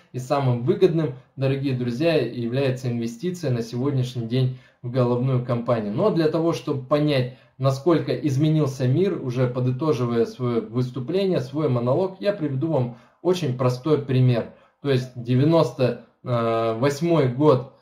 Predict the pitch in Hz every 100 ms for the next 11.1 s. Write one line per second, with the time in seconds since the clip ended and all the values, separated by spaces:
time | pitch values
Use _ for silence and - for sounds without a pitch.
0 | _ _ - 120 117 110 - 147 131 151
1 | 139 - 143 139 120 110 101 - - 135
2 | 175 160 131 127 160 151 127 120 - 123
3 | 120 117 113 107 - 135 131 143 127 120
4 | 113 131 127 190 196 143 127 127 143 139
5 | 156 131 117 - 123 117 110 120 113 123
6 | - 120 123 127 113 110 117 - 120 120
7 | 175 208 - - _ _ - 120 107 113
8 | 131 123 - 131 123 175 175 - 170 156
9 | 165 156 - _ _ _ 139 180 185 127
10 | - _ 117 135 139 175 151 127 123 120